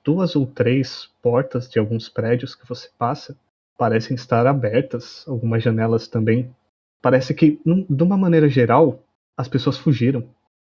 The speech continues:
Ou foram tomadas, levadas de casa, num instante, assim. Tudo foi, tudo muito deixado às pressas.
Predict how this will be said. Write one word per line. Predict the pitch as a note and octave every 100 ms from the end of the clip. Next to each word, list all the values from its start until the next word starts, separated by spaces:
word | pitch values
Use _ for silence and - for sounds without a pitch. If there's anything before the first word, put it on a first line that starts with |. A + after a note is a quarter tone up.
| _ _ _ _ _ _ -
Ou | B2 A#2 A2+ _ _ _ _ _ _
foram | - B2 B2
tomadas, | A#2+ B2 A2 A2 B2+ A2+ - -
levadas | B2+ A2+ - A#2+ C3
de | -
casa, | - - G#2+ C3+ B2+ A2+ _ _
num | B2 C3
instante, | A#2+ - A#2+ A2 G#2+
assim. | A#2+ - A#2 _ _ _
Tudo | - A#2 A#2+
foi, | - A2+ A2 _
tudo | C3 B2+
muito | B2 B2
deixado | B2+ B2 A2+
às | A2
pressas. | - B2